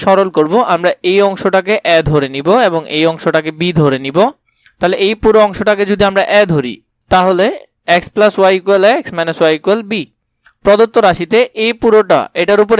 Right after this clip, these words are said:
স্কয়ার আছে না, তার মানে এর উপর স্কয়ার। এখানে সূত্রে টু আছে, টু লিখলাম।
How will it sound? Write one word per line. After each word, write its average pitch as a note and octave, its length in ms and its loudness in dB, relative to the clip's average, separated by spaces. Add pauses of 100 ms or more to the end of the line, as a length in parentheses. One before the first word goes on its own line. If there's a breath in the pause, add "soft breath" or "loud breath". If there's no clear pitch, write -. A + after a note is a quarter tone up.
(120)
স্কয়ার G#3 300 0
আছে G3 180 -10
না, G3 60 -10 (120)
তার F3 160 0
মানে F3 120 -4 (140)
এর E3+ 140 2
উপর D#3+ 140 0 (140)
স্কয়ার। D3 240 -2 (720)
এখানে F3+ 200 -2 (100)
সূত্রে G3 240 0 (120)
টু F#3 80 2 (160)
আছে, E3+ 160 -4 (140)
টু D#3+ 80 2 (120)
লিখলাম। D3+ 280 -4